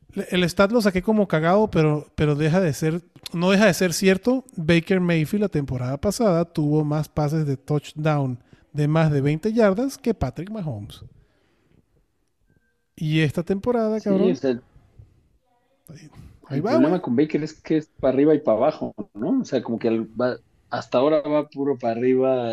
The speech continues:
Speaker 2: la, la flechita
Speaker 1: Ah, viene,
Speaker 2: y
Speaker 1: viene el golpe de realidad que se llama Baker Mayfield también, me queda claro, cabrón.
Speaker 2: Sí, pero yo creo que esta semana le va a ir bien todavía, ¿eh?
Speaker 1: Y ama-, y, güey, hoy
Speaker 2: Filadelfia es el equipo que más puntos le ha dado a quarterbacks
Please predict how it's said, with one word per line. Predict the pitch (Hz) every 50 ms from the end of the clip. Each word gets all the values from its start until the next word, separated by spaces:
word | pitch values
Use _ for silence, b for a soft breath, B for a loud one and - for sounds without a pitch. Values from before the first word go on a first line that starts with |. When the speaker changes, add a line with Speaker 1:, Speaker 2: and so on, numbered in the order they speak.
| 110
Speaker 2:
la, | 107 107 107 107 110 113
la | - - - -
flechita | - - 113 104 185 214 247 220 165
Speaker 1:
Ah, |
viene, | 143 143 160 180 196 220 214 190
Speaker 2:
y | 143 120
Speaker 1:
viene | 120 131 143 151 160 175 185 208
el | 202 185 156
golpe | 170 185 196 170 - 196
de | 180 160
realidad | 143 147 139 135 135 147 165 180
que | - 190
se | 143 139
llama | 143 147 160 170
Baker | 165 160 156 151 175 156
Mayfield | 147 147 139 135 - 170 151 -
también, | 147 139 156 180 175 147
me | 127 117
queda | - 147 143
claro, | - 165 180 170 147 117
cabrón. | - 113 110 98 95 90 - _ _ _ _ _ _ _ _ _ _ _ _ _ _ _ _ _ -
Speaker 2:
Sí, | 147 135 - _ _ _
pero | - 131 131
yo | 131 143 147
creo | 160 165
que | 143 160
esta | 151 - 160 139
semana | 135 120 123 135 147 143 135 123
le | 127 117
va | 110 113 123
a | 127
ir | 120 117
bien | 117 123 127 127 127 120 123
todavía, | 127 120 117 113 107 113 117 110 95
¿eh? | 92 92 147 190 - _ _ _ _ _ _ _ _ _ _ _ _ _ _ - 135 -
Speaker 1:
Y | - 165 151
ama-, | 147 135 135 139 - -
y, | 170 156 147
güey, | 143 151 156 147 131 - _ _ _ _ _ _ _ _ _ _ _ _ _ _ _ _ _ _ _
hoy | - - 160 165 170 160 143 127 - _ _ _ _ _
Speaker 2:
Filadelfia | - 139 127 131 131 135 143 147 147 170
es | 156
el | 156 131 120
equipo | 113 - 143 147 135
que | - 127
más | 123 135 139 135
puntos | - _ 143 143 131 147 131
le | 131 135
ha | 127
dado | 127 127 127 123
a | 117 110
quarterbacks | - 117 107 95 95 - _ _ - _ _